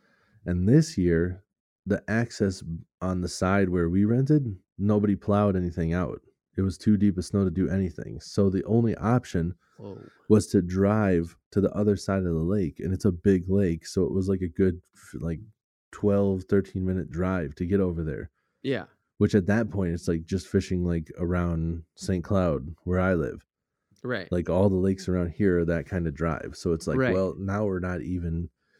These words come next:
Speaker 1: you
Speaker 2: Damn
Speaker 1: know,
Speaker 2: it.
Speaker 1: part of the cool thing was to go set up the house and just leave it out there.
Speaker 2: Sure.
Speaker 1: And now I can't even, you know, do that shit.
Speaker 2: Right, 'cause you don't wanna leave it that far away.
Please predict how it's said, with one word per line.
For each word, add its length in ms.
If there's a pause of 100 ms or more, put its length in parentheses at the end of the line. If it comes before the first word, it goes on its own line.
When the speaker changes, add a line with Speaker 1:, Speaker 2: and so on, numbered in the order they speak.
(360)
Speaker 1:
you 80
Speaker 2:
Damn 100
Speaker 1:
know, 60
Speaker 2:
it. 60
Speaker 1:
part 200
of 60
the 100
cool 340
thing 240
was 140
to 100
go 160
set 280
up 200
the 80
house 380
and 100
just 180
leave 240
it 80
out 220
there. 340 (280)
Speaker 2:
Sure. 200
Speaker 1:
And 100
now 600
I 40
can't 320
even, 480 (160)
you 120
know, 120
do 180
that 240
shit. 260 (360)
Speaker 2:
Right, 320
'cause 160
you 100
don't 120
wanna 180
leave 360
it 160
that 260
far 720 (120)
away. 580